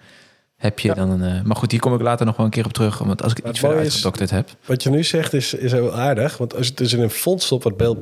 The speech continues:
Speaker 2: breed belegd is, daar valt af en toe een aandeeltje uit en dan komt er eens eentje
Speaker 1: Ja,
Speaker 2: terug.
Speaker 1: precies.
Speaker 2: Terwijl als je zelf een portefeuille samenstelt van met bedrijven, dan zit, dan neem je de bedrijven in die nooit meer kapot gaan.
Speaker 1: Ja.
Speaker 2: Zoals bijvoorbeeld, ehm, General Electric.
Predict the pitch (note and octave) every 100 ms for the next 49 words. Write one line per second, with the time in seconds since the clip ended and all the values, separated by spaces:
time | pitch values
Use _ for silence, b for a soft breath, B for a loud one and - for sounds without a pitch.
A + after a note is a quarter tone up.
0 | - A#2+ C#3 G2+ D3 - G3 - - _
1 | _ _ _ _ _ _ _ _ _ _
2 | - - B2+ C3+ C3 D3 C3+ A#2+ G2+ B2
3 | B2 A#2 G#2+ - F3+ F#3 - G#2+ G#2+ A#2
4 | A#2 A2 G#2+ C3 G#2+ D3+ B3+ - C#3 A2+
5 | - - A#2+ B2 C3+ B2+ C#3+ D#3 D3+ D3
6 | D3 - C#3+ D#3 C#3 C3+ B2+ A#2+ - A2+
7 | - G#2+ G2+ F#2+ G2 A#2+ E3+ A#3+ D4 _
8 | b b b b b A#2 C3+ C3+ A#2+ A#2+
9 | B2+ D3+ C3+ A2+ A2 D3 E3 A#2 C3+ A#2+
10 | A2 A#2+ E3 F3 B2+ B2 A#2+ _ _ _
11 | - A#2+ C#3+ - F2 D#2+ - _ _ C#3+
12 | - B B B - A#2 A2 A2 G2+ G#2+
13 | G#2 G2+ G#2+ G2+ G2 G#2 - G2+ G#2 A2
14 | G#2+ G2+ G#2+ A#2+ D#3 D3+